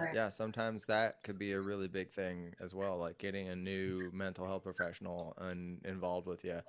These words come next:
is for sure a step to get, like, a proper diagnosis if things have been kinda off before.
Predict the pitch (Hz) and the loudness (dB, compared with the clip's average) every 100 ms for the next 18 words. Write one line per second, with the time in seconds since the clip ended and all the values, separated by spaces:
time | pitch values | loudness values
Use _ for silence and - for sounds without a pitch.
0 | - - - - 95 - 92 87 - 101 | -14 -20 -10 -2 -2 -2 -2 -2 0 2
1 | 98 85 - 87 85 82 - 101 87 95 | 2 2 0 0 0 0 -2 -2 0 -2
2 | 85 95 95 82 87 87 87 - 113 - | -6 -2 -2 0 -2 0 -2 0 2 10
3 | 190 165 160 147 120 127 147 104 - 90 | 10 12 12 12 12 6 4 2 0 -2
4 | - 104 98 98 95 104 98 95 98 - | 0 0 0 -2 -2 -4 -4 -2 -4 -8
5 | - 113 107 | -2 0 0